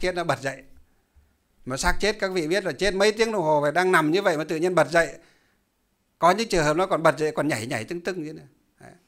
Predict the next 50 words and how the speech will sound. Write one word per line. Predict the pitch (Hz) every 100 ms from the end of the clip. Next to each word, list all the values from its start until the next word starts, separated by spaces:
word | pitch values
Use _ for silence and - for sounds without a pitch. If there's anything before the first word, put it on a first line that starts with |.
| _ _ _ -
thì | 123
khủng | - 113
khiếp | - - -
lắm. | 143 - _ _
Thì | 165
cả | 156 143
nhà | 127 151 139
bỏ | 143 127
chạy. | 156 143 131 - - - _ - - 135
Rồi | 131 131
sợ, | 131 156
sợ, | 143 165 151
theo | 135 165
kiểu | 160
là | 139
vãi | 147 214
linh | 240 202
hồn, | 160 139
nó | 160
có | 185
khi | 190 180
là | 151
gì, | 135 123 - -
bỏ | - 143 180
cả, | 220 143 151 214 208 - - - - - - - - - -
cả | 139
xác | 143 202 240
người | 180
mất | 147 220 226
kia | 202
mà | 156
chạy. | 156 139 - - - _ _ -
Không | - 190
ai | 185
dám | 175
về | 196 175
nhà | 147 127
nữa. | 120 143 185 - _ _ _
Cho | 165
nên | 175 170
cái | 165
đấy | 165
là | 185
các | 180 185
cụ | 170
ngày | 131
xưa, | 127 165
đây | 165 170
là | 139
cái, | 143 160